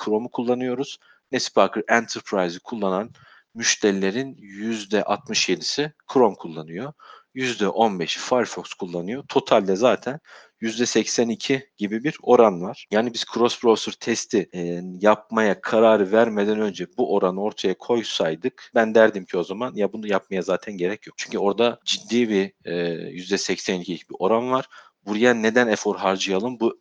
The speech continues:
önemli mi? Bu analizi mesela orada, e, kaçırdık. İkinci husus, biz kendi cross browser uyumluluğumuzu ya da uyumsuzluğumuzu bilmiyoruz ama müşterilerimiz farklı farklı tarayıcılar kullanıyor.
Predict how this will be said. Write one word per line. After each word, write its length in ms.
önemli 420
mi? 180
Bu 140
analizi 380
mesela 480
orada, 460
e, 180
kaçırdık. 600
İkinci 380
husus, 440
biz 380
kendi 560
cross 300
browser 360
uyumluluğumuzu 680
ya 100
da 60
uyumsuzluğumuzu 920
bilmiyoruz 560
ama 280
müşterilerimiz 760
farklı 340
farklı 320
tarayıcılar 560
kullanıyor. 560